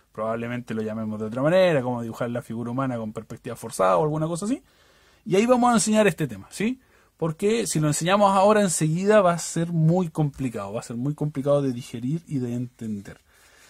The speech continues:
Eh, por lo que decía, que es como el curso todavía va por la cuarta o quinta clase y esto es más o menos como para una clase número veinte, ¿ya? Entonces vamos, vamos por partes. Seguimos entonces en la clase que sigue.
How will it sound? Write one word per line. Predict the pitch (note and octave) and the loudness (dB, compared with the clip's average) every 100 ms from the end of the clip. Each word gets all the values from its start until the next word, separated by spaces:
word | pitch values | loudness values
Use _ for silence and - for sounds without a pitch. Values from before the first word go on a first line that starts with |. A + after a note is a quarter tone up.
| _ _ _ | _ _ _
Eh, | C#3 B2+ A#2+ - | -8 -6 -6 -2
por | F3 E3+ - | -2 -2 -6
lo | D3+ C#3+ | -4 -2
que | A#2+ | -4
decía, | A#2 - B2+ F#2 | -6 -4 -6 -8
que | F#2+ F#2 _ | -14 -16 _
es | - - | -20 -14
como | A#2 G#2+ - | -10 -10 -12
el | - A#2 | -14 -8
curso | - D3 D3+ | -4 -2 -2
todavía | C3 C#3 | 0 4
va | C#3 D3 C#3+ - _ _ | 6 6 4 0 _ _
por | - G#2+ | -12 -12
la | G#2+ | -8
cuarta | C#3 C#3 - B2 | -2 -2 -2 -6
o | |
quinta | - B2+ C3 | -6 -6 -4
clase | C3+ C#3+ E3+ D#3 | 0 0 0 -4
y | B2 | -6
esto | - C3 | -10 -10
es | B2+ | -8
más | B2 | -6
o | A#2+ | -6
menos | B2 B2+ | -6 -8
como | A#2 | -8
para | B2 | -6
una | - C3 | -4 -2
clase | C3 C#3 | -2 -2
número | C3 C3 A#2+ A2+ | -2 -4 -4 -2
veinte, | C#3+ B2 A2+ A#2 | -2 -2 -6 -10
¿ya? | C3 G#3 - | -8 -8 -10
Entonces | - D3 E3+ | -10 -6 -2
vamos, | C#3+ E3 F3 | 0 0 0
vamos | C#3 D3+ F3+ F3+ | 0 0 0 -2
por | - F3 | -6 -6
partes. | - G2 - - _ _ - - - | -6 -12 -14 -20 _ _ -20 -20 -18
Seguimos | - G#3 C4 D4+ C#4 | -4 -2 0 4 6
entonces | C4 A#3+ C#4+ A#3 - G#3 - - _ _ _ _ _ _ _ _ _ _ - | 6 2 2 2 0 -4 -6 -8 _ _ _ _ _ _ _ _ _ _ -10
en | D#3+ D3+ | -4 -2
la | D#3 | -2
clase | G3+ G#3 G#3 | 0 -2 -2
que | G#3+ | -4
sigue. | G3 B3+ A3+ G#3+ C4+ | -2 0 0 -4 -6